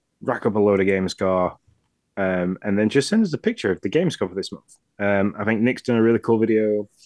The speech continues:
showing you how you can get to this section of the Xbox app. So if you go to, if you follow our video, um, or follow the steps that we can talk you through, go to just your game score for this month,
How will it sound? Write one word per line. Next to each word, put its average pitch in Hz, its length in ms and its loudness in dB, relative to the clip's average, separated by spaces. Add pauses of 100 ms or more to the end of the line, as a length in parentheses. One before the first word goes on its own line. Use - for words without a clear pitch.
(180)
showing 107 280 0
you 92 60 -2
how 95 160 -4
you 95 200 -2
can 98 180 -4
get 98 300 -4
to 98 140 -6
this 95 180 -2
section 98 580 -6
of 87 520 -10 (200)
the 85 200 -6
Xbox - 460 -16
app. 92 240 -8 (400)
So - 140 -6
if 92 160 -4
you 131 60 2
go 120 140 2
to, 98 220 -2 (100)
if 110 140 -10
you 101 60 -8
follow 180 220 -2
our 151 160 2
video, 139 480 2 (340)
um, 92 340 -4
or 90 80 -8
follow 131 240 0
the 104 100 0
steps - 340 -4
that 98 120 -6
we 95 120 -8
can 92 240 -10 (200)
talk 95 220 -6
you 98 60 -6
through, 95 280 2 (1040)
go 135 160 4
to 104 280 2
just - 300 -2
your 87 540 -2 (160)
game 113 200 2
score 101 220 -4
for - 120 -8
this 95 180 -4
month, 92 240 -6